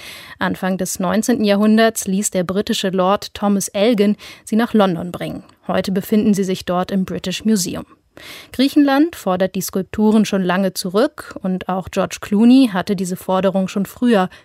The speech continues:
öffentlich unterstützt. Seine Frau, die Juristin Amal Clooney, hatte die griechische Regierung vor einigen Jahren im Streit um die Elgin Marbles beraten. Vergangene Woche hatten wir über Kritik des Bundesrechnungshofes am geplanten Museum der Moderne in Berlin berichtet.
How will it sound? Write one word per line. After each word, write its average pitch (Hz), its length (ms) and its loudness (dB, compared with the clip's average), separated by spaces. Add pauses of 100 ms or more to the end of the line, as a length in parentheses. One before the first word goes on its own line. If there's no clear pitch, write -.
öffentlich 185 500 -4
unterstützt. - 720 -6 (500)
Seine 190 240 0
Frau, 214 480 2 (200)
die 185 100 0
Juristin 196 680 0
Amal 190 480 0
Clooney, 254 640 4
hatte 180 220 -4
die 185 100 -6
griechische 196 480 -2
Regierung 196 480 2
vor - 160 -2
einigen 190 400 0
Jahren 180 400 0
im 180 120 -2
Streit 180 420 -2
um 202 80 2
die - 120 -8
Elgin 190 360 0
Marbles 175 500 -4 (100)
beraten. 185 520 -6 (1900)
Vergangene 254 480 4
Woche 294 400 2
hatten 220 300 0
wir 196 80 0
über 185 200 -2
Kritik - 520 -6
des - 180 -6
Bundesrechnungshofes 208 1400 -2
am 185 180 -4
geplanten 190 640 -4
Museum 196 460 0
der 185 100 0
Moderne 185 520 0
in 190 120 0
Berlin 196 380 4
berichtet. 185 520 -2